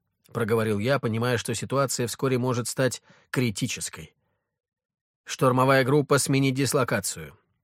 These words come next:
Присоединитесь к техникам в реакторной. Всю мощь на двигатели, активировать режим форсажа». «Принято! Бегом, бегом!»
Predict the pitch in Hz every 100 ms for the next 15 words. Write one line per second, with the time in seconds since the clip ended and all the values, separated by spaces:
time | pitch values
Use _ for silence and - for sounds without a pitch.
0 | _ - 113 113 135 131 147 160 147 131
1 | - - 156 139 135 117 131 123 151 -
2 | - 78 73 65 _ _ - - - 147
3 | 143 143 135 - 131 135 147 113 98 90
4 | 95 - 127 - 143 143 139 139 127 131
5 | 135 147 123 135 110 113 87 76 - _
6 | _ _ _ _ _ _ _ _ - 156
7 | 175 131 - - - _ _ _ _ 190
8 | 220 190 151 233 247 202 107 87